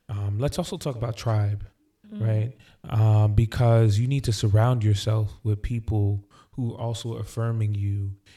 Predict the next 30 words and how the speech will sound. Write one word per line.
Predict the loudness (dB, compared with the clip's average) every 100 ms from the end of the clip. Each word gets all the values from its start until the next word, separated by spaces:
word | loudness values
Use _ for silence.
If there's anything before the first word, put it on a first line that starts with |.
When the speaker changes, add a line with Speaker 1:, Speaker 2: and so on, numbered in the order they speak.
| _
Speaker 1:
and | -6 -2 0
your | 0
goals. | 2 2 2 0 -4 -6 _ _ _ -10
Um, | -2 0 0 -2 -4 -10 _ -20 _ _ _ _
Kobe | -2 0 2
also, | 2 2 0 -2 -2
in | -2
that | -4 -4
same | -6 -4
interview | -2 -2 -2 0 -2
that | -2
we | -6
showed, | -4 -2 -2 -4 -4
we, | -2
we | -2 -2 -2 -2 -4
played | -4 -4 -2
an | -4 -4
expert | -6 -6 -8 -8 _ -6
excerpt | -6 -4 -6 -6
about, | -4 -2 -2 -4 _ -20 -20 _
he | -6
spoke | -4 -2 -2 -2
about | 0 2 2 0 -4 _ _ _
how | -10 -2 0 0
when | 2 0
he | 0 -4
s-, | -8 _ _ _ _ _ _ _ _ _ _
scored | -12 0 0 2
zero | 0 0 -2
points, | -2 -2 -4 -8 -18